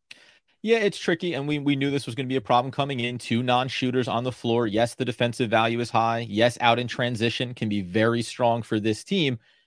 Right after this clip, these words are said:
I, I think as you're gonna hit the numbers here with those two players on the court this preseason so far, the one caveat that I'll, I'll put out at the front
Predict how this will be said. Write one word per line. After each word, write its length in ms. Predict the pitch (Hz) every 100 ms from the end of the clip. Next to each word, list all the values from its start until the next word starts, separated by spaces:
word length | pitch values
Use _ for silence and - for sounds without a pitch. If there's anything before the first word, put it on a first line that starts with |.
| _ _
I, 120 | 139 147
I 120 | 151
think 300 | 151 185 170
as 120 | 139
you're 80 | 135
gonna 160 | 151 127
hit 220 | 127 -
the 100 | 117
numbers 400 | 113 127 120 107
here 240 | 120 113
with 180 | 110 107
those 200 | 117 110
two 160 | - 110
players 320 | - 110 110
on 60 | 104
the 60 |
court 280 | 101 120 107
this 120 | 104
preseason 540 | - 104 - 208 165 110
so 220 | - 104
far, 340 | - 107 107 - - -
the 80 | -
one 240 | 139 180 165
caveat 540 | 170 147 143 139 139
that 100 | 113
I'll, 220 | 113 120
I'll 120 | 127 123
put 180 | 135
out 120 | 127 120
at 80 |
the 80 | 113
front 320 | - 143 151